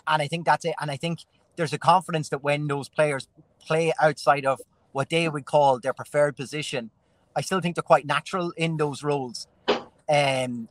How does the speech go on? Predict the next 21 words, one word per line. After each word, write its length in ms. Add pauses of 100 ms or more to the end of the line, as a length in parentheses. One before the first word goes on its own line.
I, 240
and 140
I 40
think 180
that's 180
probably 340
making 320
a 60
difference. 500 (400)
But 160 (920)
look, 160
it's 100
a 40
results 560 (220)
business, 440 (440)
football 380
as 120
well. 300 (460)
And 100
I 60
think 240